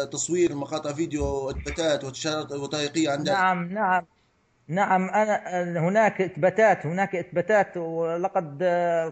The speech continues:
Speaker 2: قمت بتصوير بعض القذائف التي تسقط على منطقة المق-، التي تقع خلف عمارة بن صلاح، يعني، في منطقة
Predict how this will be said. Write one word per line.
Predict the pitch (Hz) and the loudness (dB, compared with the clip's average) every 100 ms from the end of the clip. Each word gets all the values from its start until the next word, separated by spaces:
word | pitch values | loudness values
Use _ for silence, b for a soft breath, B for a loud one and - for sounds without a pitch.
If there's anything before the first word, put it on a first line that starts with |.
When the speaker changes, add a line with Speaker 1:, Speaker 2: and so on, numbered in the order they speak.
| - | -2
Speaker 2:
قمت | 208 175 170 170 170 170 160 156 156 151 B B B B | -2 -2 -2 0 2 4 4 4 2 0 B B B B
بتصوير | - 165 - 190 233 185 180 175 | 0 0 0 2 4 4 4 0
بعض | 151 143 175 160 180 | 0 2 4 4 2
القذائف | 175 165 170 180 226 185 180 | 2 2 2 4 4 2 0
التي | 175 190 175 | 0 -2 -4
تسقط | 165 233 226 - - _ _ _ - - | -2 -2 -2 -6 -6 _ _ _ -14 -8
على | - 156 151 180 170 170 165 | 0 4 6 6 6 6 4
منطقة | 170 214 220 - 175 | 2 -2 0 2 2
المق-، | 170 160 160 160 160 160 - | 2 0 -4 -6 -8 -10 -6
التي | 160 156 151 147 151 151 147 190 185 | -2 0 -2 -2 -2 -2 0 0 0
تقع | 151 226 180 | 0 2 4
خلف | 151 - 214 - | 2 2 0 0
عمارة | 147 175 208 196 175 | -4 -2 0 0 0
بن | 147 170 | -4 -2
صلاح، | 180 226 185 | 2 2 2
يعني، | 160 165 165 | 0 0 -2
في | 143 170 | -6 -4
منطقة | 208 208 - | -4 -6 -6